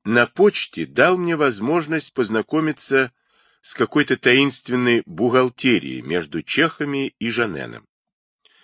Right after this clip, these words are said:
Ко мне попал конверт, шедший от какой-то чешской комиссии к Жанену с требовательной ведомостью текущих ассигнований. Дежурный офицер вскрыл конверт и положил мне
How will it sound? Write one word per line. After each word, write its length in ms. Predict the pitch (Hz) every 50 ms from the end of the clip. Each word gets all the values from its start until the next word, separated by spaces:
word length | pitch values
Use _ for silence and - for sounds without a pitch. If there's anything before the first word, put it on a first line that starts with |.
| _ _ _ -
Ко 140 | - 113
мне 180 | 113 117 120 113
попал 440 | - 113 104 - - 113 110 101 90
конверт, 680 | - 101 98 95 95 101 156 185 151 - _ - - _ _ _ _ _ _ _
шедший 840 | - - - 143 156 147 - - - - 135 135 127 120 - - _ _ _ _ _ -
от 160 | - 101 95
какой-то 480 | - 117 104 - 127 127 120 - 104 95
чешской 600 | - - - 123 110 - - - - - 92 85
комиссии 600 | - - 90 95 123 147 143 - - - 120 113
к 80 | 95
Жанену 600 | 90 87 117 143 139 120 90 71 65 62 60 - _ _ _ _ _ _ _ _
с 200 | - - - -
требовательной 960 | - - 233 269 127 104 110 107 190 190 - - - 85 82 78 76 73 67
ведомостью 720 | 62 64 85 226 139 147 160 160 165 156 - - - 151 139
текущих 680 | - - - - - 101 117 - - - 123 113 - -
ассигнований. 760 | - 101 - - 104 90 85 90 76 64 60 58 57 - _ _ _ _ _ _ _ _ _ _ _ _ _ _ _ - - - - - -
Дежурный 480 | - 92 120 123 165 196 196 185 180 170
офицер 460 | 156 - 151 - - - 147 143 123
вскрыл 440 | - - - - 135 123 135 123 -
конверт 520 | - 120 117 120 117 160 196 202 - -
и 40 | 131
положил 500 | - - 117 117 120 117 123 175 185 165
мне 400 | 147 127 117 117 113 110 107